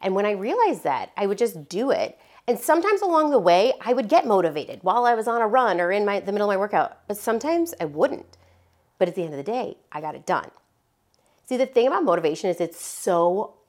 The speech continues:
awesome when you have it. It, it feels so good and it's great. But sometimes it's hard to find it. And sometimes it's hard to feel it. So when you realize the key to any success in life, whether it's wealth,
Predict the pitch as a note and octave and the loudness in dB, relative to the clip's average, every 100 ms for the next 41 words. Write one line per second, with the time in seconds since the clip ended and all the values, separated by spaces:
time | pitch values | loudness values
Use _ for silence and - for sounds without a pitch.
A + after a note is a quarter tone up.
0 | - E3+ F#3 G#3 - G3 C#3+ - _ F3 | -4 -2 -2 -4 -6 -4 -4 -8 _ -2
1 | F3 D#3+ - D3+ C3+ - - _ _ - | -2 -2 0 0 0 -8 -14 _ _ -6
2 | G3+ - - A#3+ B3 B3 A3+ F#3+ E3+ F#3 | -4 -4 -2 2 2 2 2 2 2 6
3 | F#3 F#3+ F#3 G#3 G#3 - E3+ F#3 F3+ - | 6 6 2 0 -2 -12 -6 -2 -2 -4
4 | - _ _ _ - G#3 - A#3 F4 G4 | -14 _ _ _ -14 -6 -2 -2 -2 -6
5 | - - D#3 D#3+ - D3 D3+ - - _ | -6 -6 -4 -6 -8 -8 -8 -10 -14 _
6 | _ _ _ F3 - A#3+ G3+ F3 F3+ D3+ | _ _ _ -10 -4 -2 -2 -6 -8 -8
7 | C3+ - E3 E3 - - _ _ _ _ | -10 -14 -8 -8 -8 -16 _ _ _ _
8 | _ _ _ _ - A#3+ G#3 G3+ - _ | _ _ _ _ -4 2 4 2 -4 _
9 | G#3 G3+ G3+ F3+ A#3 E4 B3+ A#3 A#3+ - | -4 -4 -4 -6 -4 0 2 2 0 -8
10 | - - A#3 C4 F#4+ - - _ - G3+ | -10 -12 -8 -6 -8 -8 -12 _ -12 -2
11 | A3+ B3 - - - D3 C#3+ - C#3+ D3 | -2 -2 -8 -12 -8 -6 -6 -8 -8 -8
12 | - - E3 D#3+ - - G#3+ A3+ D#3+ - | -10 -4 -2 -2 -6 -4 4 6 6 0
13 | - | -16